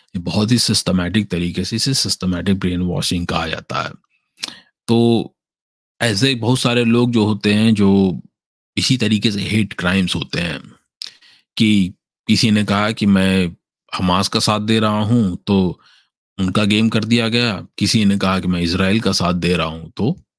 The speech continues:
उनका गेम कर दिया गया, जबकि रीजनिंग गेम करने की कोई और है, लेकिन बना दिया गया इसे एजेंडा ताकि चार लोग और जाने कि ऐसा भी हो रहा है,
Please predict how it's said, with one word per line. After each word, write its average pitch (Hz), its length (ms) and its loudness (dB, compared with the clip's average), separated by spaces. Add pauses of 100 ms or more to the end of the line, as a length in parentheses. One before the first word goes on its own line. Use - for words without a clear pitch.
(500)
उनका 90 260 0
गेम 98 240 4
कर 92 180 0
दिया 90 220 0
गया, 95 120 2
जबकि 135 340 0
रीजनिंग 135 480 2
गेम 135 200 2
करने 135 260 2
की 135 80 4
कोई 120 180 4
और 117 220 2
है, 87 80 -4
लेकिन 147 540 2 (1800)
बना 104 320 0
दिया 98 240 2
गया 95 120 0
इसे 87 260 -4
एजेंडा 90 300 0
ताकि 101 400 2
चार 113 400 -2
लोग 120 280 0 (120)
और 165 280 4
जाने 82 480 -2 (320)
कि 123 100 0
ऐसा 107 340 0
भी 98 140 2
हो 90 220 -2
रहा - 240 -6
है, - 140 -12